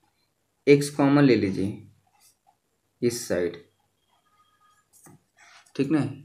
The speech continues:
यहाँ से, यहाँ पे एक्स था, यहाँ पे एक्स था, तो एक्स कॉमन ले लेंगे। यहाँ से जब बारी बारी से ज़ीरो करेंगे, इ-, इस बार इसको ज़ीरो करेंगे, यानी कि ट्वेंटी फ़ोर माइनस एक्स equal to zero,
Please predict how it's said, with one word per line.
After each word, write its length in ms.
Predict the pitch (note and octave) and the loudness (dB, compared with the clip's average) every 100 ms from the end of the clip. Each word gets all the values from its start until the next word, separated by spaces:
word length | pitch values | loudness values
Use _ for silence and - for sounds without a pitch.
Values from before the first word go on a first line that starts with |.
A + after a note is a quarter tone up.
| - | -10
यहाँ 220 | A2+ A#2 | -4 -2
से, 180 | B2 - - - | -4 -6 -12 -12
यहाँ 240 | - A#2+ B2 | -6 -4 -2
पे 140 | C3 | 0
एक्स 200 | C3 - C#3 | -2 -4 -6
था, 80 | |
यहाँ 240 | B2+ A#2 G#2+ | -6 -6 -4
पे 120 | G#2+ | -4
एक्स 120 | G#2+ | -4
था, 140 | - A#2+ | -10 -12
तो 140 | - | -10
एक्स 200 | A2+ - | -12 -8
कॉमन 240 | A2+ G#2+ | -4 -4
ले 60 | G2 | -2
लेंगे। 260 | F#2+ F#2+ - - _ _ - | -2 -4 -12 -20 _ _ 0
यहाँ 220 | C3+ D3+ | 2 4
से 140 | E3 | 4
जब 160 | D#3+ D3 | 2 4
बारी 260 | C#3+ C#3 D3 | 4 6 6
बारी 240 | D3 D3 | 4 4
से 100 | D3 | 0
ज़ीरो 240 | C#3 C#3 C3+ | 0 2 2
करेंगे, 300 | A#2 A2+ A2+ | 0 0 -2
इ-, 240 | B2 B2 | -4 -4
इस 180 | C#3 C#3+ | -6 0
बार 160 | C3 B2+ | 0 0
इसको 240 | - C#3 | 0 -2
ज़ीरो 280 | C3 B2+ B2+ | 0 -2 0
करेंगे, 380 | A#2 G2 G2+ G#2 | -2 -2 -2 -2
यानी 260 | G#2+ A2+ | -2 -4
कि 520 | A#2 A#2+ B2 B2 - _ _ - | -4 -4 -4 -6 -10 _ _ -8
ट्वेंटी 340 | A2 G#2+ A2+ | -4 -2 -4
फ़ोर 380 | A#2 - A2+ A#2 | -8 -8 -4 -4
माइनस 480 | A#2 G2 F#2+ - - G#2+ | -2 -4 -4 -6 -8 -6
एक्स 240 | G#2+ A2 | -6 -6
equal 300 | A2 A2 A2 | -12 -12 -14
to 180 | - A2 | -8 -8
zero, 340 | G#2+ G#2+ A#2 | -4 -4 -4